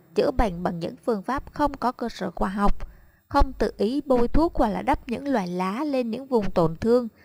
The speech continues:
Như vậy có thể gây ra nhiễm trùng, ảnh hưởng xấu đến sức khỏe. Khi thấy những bất thường trên da thì người dân cần đến các cơ sở chuyên khoa uy tín để được các bác sĩ thăm khám và điều trị kịp thời.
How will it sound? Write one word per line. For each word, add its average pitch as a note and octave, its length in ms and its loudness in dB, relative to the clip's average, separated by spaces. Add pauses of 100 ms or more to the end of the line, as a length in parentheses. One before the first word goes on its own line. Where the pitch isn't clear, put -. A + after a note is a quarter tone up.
(220)
Như D4+ 120 -4
vậy A#3 220 -2
có C#4 120 -4
thể G#3 240 -2
gây G3 240 -2
ra G3 80 -4
nhiễm E3+ 320 -6
trùng, A3 260 4 (380)
ảnh F#3+ 180 -4
hưởng G3+ 240 -4
xấu F#3+ 300 -2
đến A#3+ 140 -4
sức E4+ 200 -4
khỏe. G3+ 340 2 (680)
Khi D4+ 120 0
thấy C4 240 0
những C4+ 180 -8
bất E4 160 -2
thường G#3 240 -4
trên A#3 240 -4
da B3 320 -2
thì A#3 120 -6
người F#3+ 180 -2
dân G#3+ 220 0
cần G3 240 -4
đến G3 160 0
các D#4 180 -6
cơ A#3 160 -2
sở F#3+ 300 -2
chuyên G#3 260 0
khoa G#3+ 340 -2
uy A3 120 -4 (180)
tín A3 260 0 (400)
để C#4+ 100 -2
được C4 220 4
các D4 140 0
bác D#4 180 2
sĩ - 240 -2
thăm G#3+ 240 -2
khám G3+ 300 -6
và C4 80 -4
điều F#3+ 120 0
trị F3 160 -2
kịp F#3+ 300 -8
thời. G3 340 0